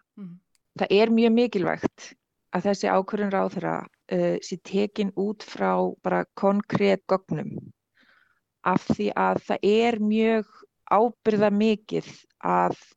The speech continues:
Speaker 2: taka svona ákvörðun án þess að umræðan eigi sér stað. Það hefur sýnt sig erlendis að segja að það stendur í öllum skýrslum um rafbyssur hvað það er mikilvægt að þetta samtal eigi sér stað við almenning, til almenningur missi ekki traust á lögreglun-, lögreglunni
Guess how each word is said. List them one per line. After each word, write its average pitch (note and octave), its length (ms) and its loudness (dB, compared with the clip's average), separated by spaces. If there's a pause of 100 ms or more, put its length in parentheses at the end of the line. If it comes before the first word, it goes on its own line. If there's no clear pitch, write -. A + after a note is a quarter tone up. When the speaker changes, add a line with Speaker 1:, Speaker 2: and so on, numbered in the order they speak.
Speaker 2:
taka G3 280 -4
svona G#3 240 -2
ákvörðun F3 400 -6
án G3+ 200 -2
þess G3 240 -6
að F#3+ 120 -2
umræðan F3 320 -2
eigi E3+ 160 -4
sér D#3+ 100 -10
stað. - 360 -14 (180)
Það F3 120 2
hefur G3 200 0
sýnt B3 300 0
sig F3+ 340 -2 (200)
erlendis F#3 760 -4 (540)
að F#3+ 100 -2
segja A3 280 2
að G3 60 4
það F#3+ 80 -2
stendur G3+ 280 0
í - 80 2
öllum A#3+ 240 -2
skýrslum - 480 -6 (100)
um G3 160 -2
rafbyssur G3 560 -4
hvað F3+ 160 -4
það F3+ 60 0
er F3 160 -4
mikilvægt G#3 960 -4 (480)
að F3+ 140 0
þetta F3+ 180 -4
samtal G#3 340 -2
eigi G3+ 160 0
sér G3+ 120 -4
stað F#3+ 240 2
við - 80 0
almenning, F3 420 -4 (380)
til F#3 120 -4
almenningur F#3 440 -4
missi G3+ 240 -6
ekki F#3+ 200 -8
traust - 380 -6
á F#3 80 -2
lögreglun-, D#3+ 540 -6 (100)
lögreglunni E3 560 -4